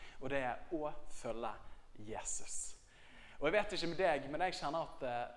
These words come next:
det er et eller annet med de ordene der som bare er så utrolig tidløst, da. Og som jeg kjenner treffer hjertet mitt. For det at for fem hundre år siden så fulgte de Jesus, og for syv hundre år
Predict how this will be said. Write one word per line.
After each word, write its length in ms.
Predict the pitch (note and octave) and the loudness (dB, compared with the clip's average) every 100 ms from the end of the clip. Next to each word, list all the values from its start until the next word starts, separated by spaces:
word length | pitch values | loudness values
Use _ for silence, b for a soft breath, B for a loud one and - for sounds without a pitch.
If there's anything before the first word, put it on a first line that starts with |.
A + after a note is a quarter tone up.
| - | -6
det 100 | C3+ | 0
er 60 | F3 | 4
et 220 | - - | 4 2
eller 120 | E3 | 2
annet 140 | D3+ D#3+ | 2 2
med 80 | D3 | 0
de 60 | E3 | 0
ordene 280 | D3 C3 B2 | -2 -4 -2
der 140 | C3 | -2
som 140 | A#2 A#2 | 0 -2
bare 100 | B2 | -2
er 60 | |
så 80 | - | -4
utrolig 240 | - C3 - | -6 -2 4
tidløst, 720 | - A#2+ A#2 C#3 G#2+ - - - | 4 4 2 0 -2 -2 -2 -8
da. 60 | - B B B | -12 B B B
Og 80 | A#2+ | -4
som 140 | C3 | -2
jeg 80 | - | -2
kjenner 180 | B2+ B2+ | -2 -2
treffer 320 | C3 - C#3 | -2 0 0
hjertet 300 | G#2 - B2 | 0 0 -2
mitt. 140 | G#2+ - | -2 6
For 80 | |
det 60 | F#3 | 6
at 60 | F#3 | 6
for 100 | C#3 | 2
fem 220 | - G#3 | 4 4
hundre 300 | C#3 C3+ D#3+ | 2 4 4
år 80 | D#3+ | 4
siden 220 | B2+ A#2 | 0 -2
så 80 | D3+ | 0
fulgte 300 | - D3 - | 0 4 4
de 80 | C3+ | 4
Jesus, 460 | C3 C3 - - - | 2 -2 -2 -2 0
og 80 | - | 0
for 80 | D#4+ | 2
syv 300 | - B3+ E3 | 4 4 4
hundre 160 | C#3+ | 0
år 80 | - | -2